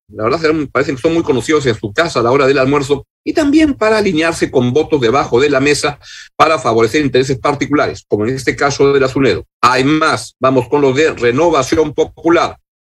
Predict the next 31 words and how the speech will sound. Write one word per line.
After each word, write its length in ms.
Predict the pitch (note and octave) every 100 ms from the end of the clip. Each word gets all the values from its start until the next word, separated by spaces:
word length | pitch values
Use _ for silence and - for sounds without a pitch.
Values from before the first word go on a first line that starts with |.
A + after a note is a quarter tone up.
| -
Hay 160 | A2+ C3
más 200 | C#3+ C#3
asaltantes, 800 | C#3 D3 D3 D#3 B2 A2+ A2 A2+
Miguel 480 | C3+ C#3+ D3 E3
Ángel 400 | E3 E3 E3 D#3
Sicha, 680 | D3 F3 - - A#2+ G2+ G2
Milagro 640 | A2+ D3 D#3 D#3+ D#3+ D3+
Jauregui, 640 | C#3 E3+ D#3 C#3 A#2 G2+ A2
Alejandro 560 | C3+ B2+ D#3+ E3 D3+
Muñante. 600 | D#3 E3 E3+ C#3+ A2 F#2 _ _ _
Es 220 | C3 B2
un 280 | C#3 B2+ A2+
tipo 300 | C#3 C3 A#2+
que 120 | A2
es 100 | C3
un 240 | C#3 C3+ A#2+
conservador 560 | A2+ G#2+ G#2+ A2 C3+
total 400 | B2 A2 D3+ D#3 - - - -
y 80 | E3+
que 180 | F#3 -
dice 300 | C#3+ E3+ B2+
que 200 | D#3+ E3+
es-, 140 | D#3 -
ese 180 | F#3 F3
señor 220 | F3 F3+
votaba, 460 | D#3 D#3 F#3+ F3+
¿saben 260 | - F3+ F3
para 260 | E3 D3 C#3+
qué? 160 | C4
Para 260 | A#3 D3 D3
defender 540 | D#3 D3+ C#3+ D#3 G#2